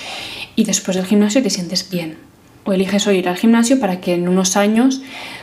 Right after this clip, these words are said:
tu estado físico sea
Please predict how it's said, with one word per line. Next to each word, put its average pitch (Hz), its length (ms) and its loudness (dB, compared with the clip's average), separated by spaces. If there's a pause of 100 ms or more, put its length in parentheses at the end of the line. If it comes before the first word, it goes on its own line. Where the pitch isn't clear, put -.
(120)
tu 202 80 2
estado 180 840 2
físico 208 840 -2
sea 175 500 -2